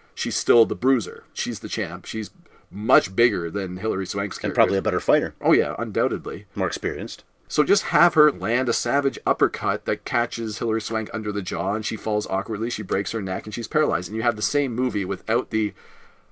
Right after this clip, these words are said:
Speaker 1: almost cartoonish landing at exactly the right angle at the tipped stool in order to break her neck. Like, for me, that was a bridge too far to cross, I think. It was
Speaker 2: Okay.
Speaker 1: a little bit too much. And I think the only reason they included that very particular detail is because they wanted a reason for Clint Eastwood's character to go back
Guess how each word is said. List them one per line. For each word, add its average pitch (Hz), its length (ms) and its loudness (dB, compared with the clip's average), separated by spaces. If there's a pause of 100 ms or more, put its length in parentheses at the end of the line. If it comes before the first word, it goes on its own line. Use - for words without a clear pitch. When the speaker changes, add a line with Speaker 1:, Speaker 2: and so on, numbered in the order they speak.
(280)
Speaker 1:
almost 123 300 0
cartoonish 120 1000 0
landing 110 540 0
at 101 140 0
exactly 107 440 0
the 104 100 2
right 104 200 2
angle 104 400 -2
at 98 100 -4
the 101 60 -4
tipped - 280 -6
stool 110 460 2
in 101 60 -4
order 101 180 0
to 98 60 -4
break 101 240 -2
her 98 100 -10
neck. 95 240 -6
Like, - 120 -6 (500)
for 135 140 0
me, 151 180 6
that 127 120 4
was 107 140 2
a 110 120 -2
bridge 104 320 0
too 110 120 -4
far 98 320 -2
to 101 100 0
cross, 101 400 -4
I 110 80 -2
think. 120 280 -8
It 113 60 -4
was 110 180 0
Speaker 2:
Okay. - 120 -2
Speaker 1:
a 101 40 2
little 113 140 2
bit 110 160 -2
too 120 260 -6
much. 98 380 -4 (500)
And 127 100 2
I 123 60 4
think 165 240 2
the 131 180 0
only 139 320 0
reason 117 400 -2
they 104 160 2
included 104 400 -4
that 98 180 -2
very 107 140 2
particular 101 460 -4
detail 113 420 0
is 107 100 0
because 107 220 -6
they 107 100 -4
wanted 117 420 0
a - 80 -4
reason 101 420 -4
for 104 140 -6
Clint 104 360 -6
Eastwood's 98 380 -8
character 95 380 -6
to 95 80 -6
go 117 260 -2
back 101 420 -2